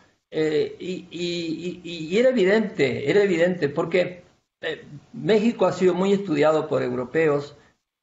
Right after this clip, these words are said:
y ni hablemos de todos los estadounidenses que han venido acá. Es un poco oscilante. Yo creo que en este momento, por una serie de razones, eh, a la que contribuyen también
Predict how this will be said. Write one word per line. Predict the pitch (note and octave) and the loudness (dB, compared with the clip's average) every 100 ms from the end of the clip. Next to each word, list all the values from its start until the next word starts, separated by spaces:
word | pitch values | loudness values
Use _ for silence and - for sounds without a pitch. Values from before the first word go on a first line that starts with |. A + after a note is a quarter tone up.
| _ _ _ _ | _ _ _ _
y | D3+ F3 | 0 2
ni | G#3 | 4
hablemos | G#3+ F#3+ G3+ G#3 | 4 4 2 4
de | F#3 | 2
todos | F3+ F#3 F#3+ | 2 2 2
los | F3 | 0
estadounidenses | D#3+ D#3+ D3 C#3+ C#3 D#3+ C#3+ C#3+ | -2 -2 0 0 -2 -4 -6 -8
que | D3 | -6
han | C3+ | -6
venido | C3 C3+ C3 | -6 -6 -6
acá. | B2 C3+ A2 - _ _ _ | -6 -8 -10 -14 _ _ _
Es | B3 | -8
un | C#4+ | -6
poco | - C#4+ C4+ | -2 0 2
oscilante. | G#3+ G#3+ E3 C3+ B2 - | 2 0 -2 -2 -4 -6
Yo | G3 A#3+ | -2 0
creo | C#4 B3+ | 2 2
que | A3 | 0
en | G#3 | -2
este | G#3+ A#3 | -2 -2
momento, | G#3+ F#3+ F3+ F3+ G#3+ | 0 0 0 0 -2
por | G#3+ F3 | 0 -2
una | F#3 F3+ | 0 0
serie | G#3 G3+ F#3 | 0 2 2
de | F3 | 0
razones, | F#3 F3+ G3 F3+ E3 F#3+ - _ _ _ _ - | -2 -2 -2 0 -2 -6 -14 _ _ _ _ -10
eh, | D#3+ D#3+ D#3 D3+ - | -2 0 0 -2 0
a | E3 | 0
la | E3 | 0
que | E3 | -4
contribuyen | E3+ D#3 D#3+ E3 G3+ G#3+ G3+ | -6 -6 -4 -2 -2 -2 0
también | E3+ D#3+ F3+ F#3+ | -2 0 -2 -2